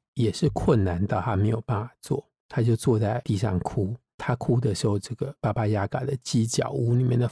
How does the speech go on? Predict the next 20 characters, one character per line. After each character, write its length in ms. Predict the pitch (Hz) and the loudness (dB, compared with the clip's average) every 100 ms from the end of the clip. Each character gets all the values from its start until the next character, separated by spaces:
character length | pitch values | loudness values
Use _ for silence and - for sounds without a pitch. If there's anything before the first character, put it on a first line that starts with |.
| - | -2
老 280 | - 101 127 | 0 2 2
鼠 240 | 151 - 180 | 0 -2 -6
就 140 | - - | -6 -6
跑 200 | - - | -8 -12
出 220 | - 170 | -6 -6
来， 180 | - - _ _ _ _ _ _ - | -6 -14 _ _ _ _ _ _ -8
说 300 | - 120 117 | 0 2 4
：“你 140 | 98 | 2
不 100 | - | 2
要 160 | 113 113 | 2 0
哭 300 | - - 113 | -2 -2 -2
了， 120 | 123 - _ _ - | -2 -6 _ _ 2
你 180 | 104 90 | 4 2
分 380 | - 123 123 | 2 4 6
一 40 | 123 | 4
些 640 | 123 - 117 113 113 123 - _ _ _ _ | 2 2 4 4 4 0 -4 _ _ _ _
粥， 420 | - 123 113 117 - _ | 0 2 4 2 -2 _
分 180 | - 107 113 | 0 2 2
一 60 | |
些 260 | - 113 | 2 0